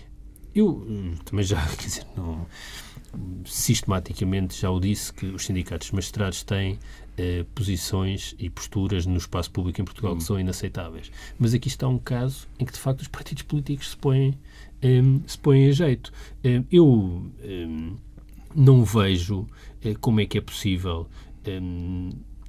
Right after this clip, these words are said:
Speaker 1: criar um Tribunal Constitucional que eu acho que deve ser, eh, o reflexo de várias sensibilidades dentro do sistema judicial e na justiça em Portugal. Portanto, não pode ser só de magistrados. E faz sentido que os partidos escolham e faz sentido, eh, que a Assembleia da República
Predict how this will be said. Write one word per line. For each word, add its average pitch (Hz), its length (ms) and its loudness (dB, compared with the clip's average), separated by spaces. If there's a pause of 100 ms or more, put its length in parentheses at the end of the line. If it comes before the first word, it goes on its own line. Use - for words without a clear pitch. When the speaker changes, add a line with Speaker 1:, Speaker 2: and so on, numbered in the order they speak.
(1200)
Speaker 1:
criar 127 380 10
um 101 60 4
Tribunal 101 340 2
Constitucional 101 460 0
que - 160 0
eu 160 140 8
acho 113 160 2
que - 80 0
deve 110 160 2
ser, 101 360 0 (360)
eh, 101 100 0
o 117 120 0
reflexo 104 680 0
de 90 80 0
várias 110 300 4
sensibilidades 95 800 0
dentro 95 280 0
do - 60 -14
sistema 87 300 -2
judicial 82 520 -6
e 87 60 -4
na 101 100 2
justiça - 460 -6
em 80 60 -6
Portugal. 87 320 -6
Portanto, 92 200 -6
não 117 160 6
pode 110 260 0
ser 95 120 0
só 90 240 0
de 85 80 -2
magistrados. - 640 -4 (240)
E - 60 -2
faz - 300 0
sentido 104 360 0
que - 60 -12
os - 80 -8
partidos 120 400 -2
escolham 101 320 -2
e - 20 2
faz 135 220 0
sentido, 107 420 -2 (420)
eh, 107 280 2
que - 100 2
a 110 40 6
Assembleia 104 340 4
da 92 80 2
República 90 640 -2